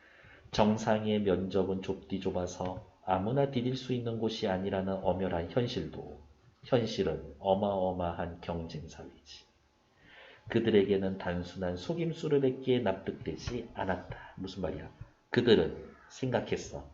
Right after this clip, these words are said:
뭐라고? "나도 정상에 설 수 있다.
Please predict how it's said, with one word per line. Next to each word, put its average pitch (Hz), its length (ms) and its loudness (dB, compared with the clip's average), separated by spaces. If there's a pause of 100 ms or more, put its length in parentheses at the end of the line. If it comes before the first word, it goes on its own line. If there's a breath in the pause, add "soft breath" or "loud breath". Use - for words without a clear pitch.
뭐라고? 82 580 -4 (340)
"나도 98 600 0 (800)
정상에 85 640 -4
설 90 180 -4
수 - 200 -8
있다. - 260 -18